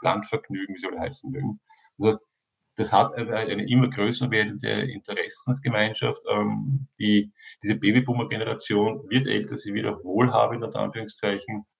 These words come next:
Und all diese Faktoren, ähm, haben eine gewaltige oder sehr hohe Auswirkung auf das Kaufverhalten und auf diese Branche.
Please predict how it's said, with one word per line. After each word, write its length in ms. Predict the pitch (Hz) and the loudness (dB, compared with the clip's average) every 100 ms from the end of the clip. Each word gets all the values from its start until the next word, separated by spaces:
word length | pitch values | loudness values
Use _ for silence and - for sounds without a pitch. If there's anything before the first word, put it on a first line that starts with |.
| _ _ _ _ _ _ - | _ _ _ _ _ _ -6
Und 300 | 107 107 104 - - - | -2 -2 -4 -12 -20 0
all 220 | 85 98 | 2 4
diese 200 | 113 117 | 2 -4
Faktoren, 800 | - 113 - 90 90 104 113 113 | 0 -2 -2 -4 0 0 0 -4
ähm, 920 | 92 104 104 101 90 82 67 - - - | -2 0 0 0 -2 -4 -8 -10 -14 -10
haben 280 | - 95 110 | 0 2 2
eine 140 | 110 | 0
gewaltige 720 | 104 101 85 - - 113 120 113 | -2 0 0 0 -4 -4 -2 -2
oder 200 | 107 107 | -2 -2
sehr 180 | 107 104 | -4 -2
hohe 200 | 110 113 | 0 0
Auswirkung 540 | - - 110 - 123 | 0 -2 -8 0 2
auf 160 | 110 101 | 2 0
das 120 | - | -4
Kaufverhalten 640 | - 92 - 117 113 - 123 | -4 -4 -2 -4 -4 -6 -6
und 80 | 113 | -6
auf 100 | - | -6
diese 120 | 120 | -4
Branche. 460 | 123 131 135 135 | 0 2 2 -2